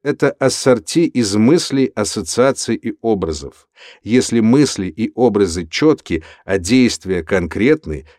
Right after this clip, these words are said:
читатель с удовольствием прокатится по горке вашего материала. Если же человеку приходится прилагать усилия и расшифровывать авторские пассажи,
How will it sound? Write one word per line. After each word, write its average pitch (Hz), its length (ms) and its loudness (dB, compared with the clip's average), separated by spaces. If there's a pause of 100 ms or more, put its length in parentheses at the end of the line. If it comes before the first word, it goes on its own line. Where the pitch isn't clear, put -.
читатель 127 520 -2
с - 120 -6
удовольствием 113 680 2
прокатится 101 640 -2
по 98 180 0
горке 101 400 0
вашего 95 400 0
материала. 87 720 -6 (680)
Если 165 360 2
же 139 120 2
человеку 131 540 2
приходится 123 680 2
прилагать 113 560 2
усилия 104 720 0
и 107 240 0
расшифровывать 110 1080 0
авторские 101 580 -4
пассажи, 87 720 -2